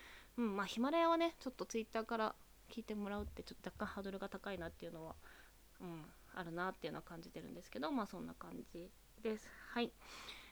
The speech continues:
では、えっと、今日はTwitter、一年向き合って分かったTwitterで上手につながることについてお話しさせていただきました。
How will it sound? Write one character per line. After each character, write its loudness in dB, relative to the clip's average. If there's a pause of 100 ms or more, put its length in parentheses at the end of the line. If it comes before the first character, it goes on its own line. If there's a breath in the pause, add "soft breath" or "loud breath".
(400 loud breath)
で 4
は、 8
え 6
っ 4 (100)
と、 2
今 10
日 10
は 10
Twitter、 6
一 2
年 8
向 2
き 2
合 4
っ 0
て -4
分 -4
か -6
っ -4
た -4
Twitter 2
で 2
上 0
手 2
に 6
つ -4
な 2
が 0
る 2
こ -4
と -6
に -2
つ -6
い -6
て 0
お 0
話 -4
し -12
さ -4
せ -12
て -4
い -4
た -4
だ -4
き -4
ま 2
し 0
た。 6